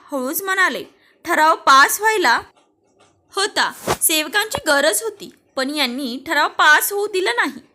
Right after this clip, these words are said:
यांना काहीच समजत नाही, पण मी ठरावाच्या बाजूने मतदान केले असते." त्यावर प्रभाकरराव म्हणाले, "ग्रामपंचायतीमध्ये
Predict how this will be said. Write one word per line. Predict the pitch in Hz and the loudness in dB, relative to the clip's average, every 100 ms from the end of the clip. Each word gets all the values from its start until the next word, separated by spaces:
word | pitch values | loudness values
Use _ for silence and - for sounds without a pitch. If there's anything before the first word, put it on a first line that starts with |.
| _ _ _ | _ _ _
यांना | 285 320 | -2 -2
काहीच | 539 381 311 381 - | 2 2 4 0 -4
समजत | 381 277 285 254 | -4 -4 -6 -8
नाही, | 208 208 - _ _ - | -12 -14 -20 _ _ -6
पण | 294 | -6
मी | 330 | -4
ठरावाच्या | - 349 254 302 339 269 247 | -6 -2 0 0 0 -2 -2
बाजूने | 349 320 302 285 427 | 0 2 4 2 -8
मतदान | 466 403 254 311 | -4 -2 0 0
केले | 453 392 247 254 | 0 -4 -2 -2
असते." | 294 - - - _ _ _ _ | -4 -6 -14 -20 _ _ _ _
त्यावर | 226 220 247 | -6 -4 -4
प्रभाकरराव | 269 277 220 240 285 302 320 | -4 -4 -2 -4 -4 0 0
म्हणाले, | 339 359 403 381 233 240 - _ _ - 226 | 0 -2 -2 -2 -6 -8 -12 _ _ -20 -2
"ग्रामपंचायतीमध्ये | 285 269 320 415 392 403 403 403 403 392 220 | 2 4 2 -8 -8 -8 -6 -6 -8 -6 -8